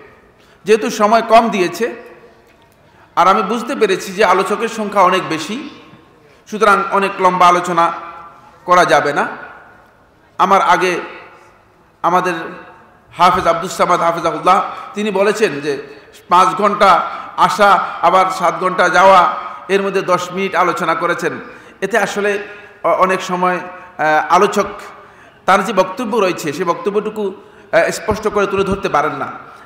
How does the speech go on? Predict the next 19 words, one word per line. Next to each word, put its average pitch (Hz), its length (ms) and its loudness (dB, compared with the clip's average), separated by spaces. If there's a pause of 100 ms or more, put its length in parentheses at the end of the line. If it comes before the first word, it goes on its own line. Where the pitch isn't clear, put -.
যাই 285 140 4
হোক, 226 140 4 (500)
তারপরেও 220 380 4
যেহেতু 214 280 -2
সময়ের 185 340 0 (500)
bindings 185 560 -2
রয়েছে, 165 400 0 (880)
আমি 220 180 4
চেষ্টা - 340 -2
করব 202 280 0
যে 233 240 2
এই 311 120 0
সময়ের 247 360 0
মধ্যে, 214 460 0 (840)
আহ, 175 300 4
কিছু 233 260 -6
কথা 196 220 2
আপনাদের 175 300 0
সামনে 170 360 -4